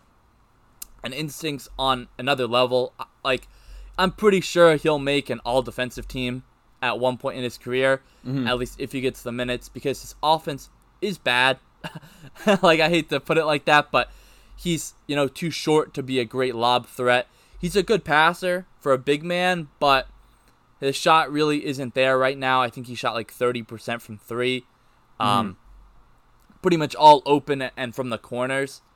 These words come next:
Speaker 1: you know, so not a great sign, but if he can develop that jump shot, become an average shooter, as well as, you know, hopefully some playmaking out of the short roll, and
Speaker 2: Yeah.
Speaker 1: just,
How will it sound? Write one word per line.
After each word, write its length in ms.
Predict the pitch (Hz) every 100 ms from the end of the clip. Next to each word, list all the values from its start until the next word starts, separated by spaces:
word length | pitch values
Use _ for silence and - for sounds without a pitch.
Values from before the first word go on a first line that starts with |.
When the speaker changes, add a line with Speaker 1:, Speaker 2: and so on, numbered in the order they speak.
| _ _ _ _
Speaker 1:
you 100 | -
know, 220 | 131 131 131
so 320 | - 117 107 - - -
not 140 | 190
a 40 | 156
great 260 | 139 151
sign, 360 | - 151 180 175
but 240 | 151 131 _ _
if 140 | - 175
he 100 | 208
can 140 | 185 175
develop 400 | 160 160 160 156
that 160 | 151
jump 180 | - 147
shot, 220 | - 143
become 260 | 135 139 151
an 100 | 135
average 400 | - 139 135 139
shooter, 460 | 123 - 139 135 135 - _ _ _
as 220 | - 135 147
well 180 | 151
as, 140 | 139 127
you 80 | 135
know, 200 | 123 123 _
hopefully 440 | - 165 - 156 139
some 320 | - 123 143 _ _ _ _ _ _ -
playmaking 560 | 165 160 151 143 143
out 120 | 135
of 60 | 123
the 60 | 117
short 360 | - 135 143
roll, 320 | 156 160 170 165 _ _ _ _
and 160 | 135 120
Speaker 2:
Yeah. 60 |
Speaker 1:
just, 180 | 101 98